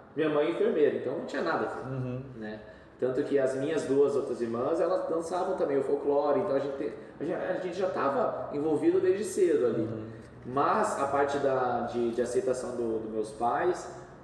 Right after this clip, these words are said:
Speaker 1: é, eles me ajudaram pra, a comprar passagem, eles me ajudaram a pagar o seguro que eu tinha que pagar, que era caríssimo. Então, assim, eles venderam o carro pra me ajudar, é, eles também foram algumas vezes. Tanto que no primeiro Natal que eu cheguei lá,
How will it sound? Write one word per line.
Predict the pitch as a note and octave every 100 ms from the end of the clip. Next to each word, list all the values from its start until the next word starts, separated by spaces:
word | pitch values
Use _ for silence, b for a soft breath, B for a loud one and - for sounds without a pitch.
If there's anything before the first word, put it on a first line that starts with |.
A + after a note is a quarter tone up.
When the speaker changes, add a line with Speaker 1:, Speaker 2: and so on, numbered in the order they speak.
| -
Speaker 1:
é, | A#2
eles | A#2 A#2 B2 B2
me |
ajudaram | C3+ C3 C3+ C#3 C#3
pra, | -
a | - - -
comprar | A#2 A#2+ A#2+
passagem, | B2 - C#3 C#3+ C3 A#2+ A2+ A#2 A#2
eles | A2
me | A2
ajudaram | A2+ A2+ A2+ A2+
a |
pagar | A2+ A#2
o | A2
seguro | A#2+ A#2 B2 A#2+
que | A2+
eu | A#2
tinha | A2+
que | G#2+
pagar, | A#2 A#2 A#2 A#2 A#2 A2 - -
que | -
era | A#2
caríssimo. | A#2+ A#2+ B2+ B2 - A#2+ A2+ A2 A2 B B -
Então, | A2 G#2+ C3
assim, | C#3 - B2
eles | A#2 A#2
venderam | A#2 A#2
o | A#2
carro | B2+ B2 A#2+
pra | A#2
me | A2+
ajudar, | A2 A2+ G#2+ G#2+ G#2 G2+ - - - -
é, | G#2 G2 G2+
eles | G2 - - - -
também | A2 A2+ A#2
foram | B2 B2 A#2
algumas | A#2 A#2 -
vezes. | A2 A2+ A2 - - -
Tanto | - B2
que | -
no | C#3
primeiro | C3 B2 C#3+ E3+
Natal | D3 - C3+ C#3 C#3
que |
eu | C3
cheguei | C#3 B2 B2+
lá, | A#2 - - - -